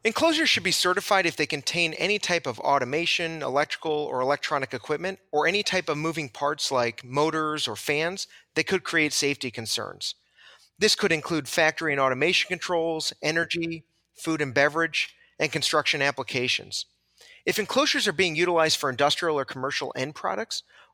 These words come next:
or more than just project boxes, you can alleviate concerns or problems by using certified boxes like those sold by Budd Industries. Enclosures also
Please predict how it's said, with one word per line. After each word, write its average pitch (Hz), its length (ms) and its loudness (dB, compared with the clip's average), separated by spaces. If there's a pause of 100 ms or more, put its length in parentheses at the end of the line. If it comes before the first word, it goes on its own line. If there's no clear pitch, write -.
or 165 360 6
more 202 280 4
than 185 120 -2
just 147 280 2
project 147 360 2
boxes, 208 540 -2 (520)
you 220 100 -2
can 233 120 0
alleviate 185 460 4
concerns 156 500 0
or 139 80 -2
problems 151 440 0
by 156 100 2
using 147 340 0
certified 151 480 0
boxes 139 380 2
like 127 160 -2
those 131 220 2
sold 139 240 0
by 123 100 4
Budd 120 220 2
Industries. 120 640 -4 (880)
Enclosures 240 580 2
also 165 600 2